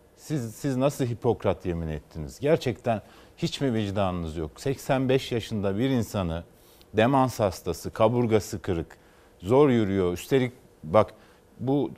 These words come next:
e, Sincan'da, Silivri'de altta yaşam alanı var, üstte koğuş yataklar var. Bu, bu adamlar işte yirmi küsür basamak çıkmak zorunda kalıyorlar.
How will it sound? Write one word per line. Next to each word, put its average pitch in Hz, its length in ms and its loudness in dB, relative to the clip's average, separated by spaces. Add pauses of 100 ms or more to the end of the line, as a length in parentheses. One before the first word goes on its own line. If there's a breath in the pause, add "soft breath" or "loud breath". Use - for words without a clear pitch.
(160)
e, 90 300 0 (260)
Sincan'da, 104 1120 0 (160)
Silivri'de 113 800 0 (640 soft breath)
altta 113 600 4 (540)
yaşam 139 400 -2
alanı 143 460 0
var, 170 240 0
üstte 123 320 -4
koğuş 117 440 0 (140)
yataklar 98 580 0
var. 71 320 -4 (640 soft breath)
Bu, 117 480 -4
bu 156 140 4
adamlar 127 480 2
işte 123 340 -6 (220)
yirmi 131 320 -4
küsür 123 340 -10
basamak 123 520 -2
çıkmak - 380 -6
zorunda 101 340 0
kalıyorlar. 80 580 -2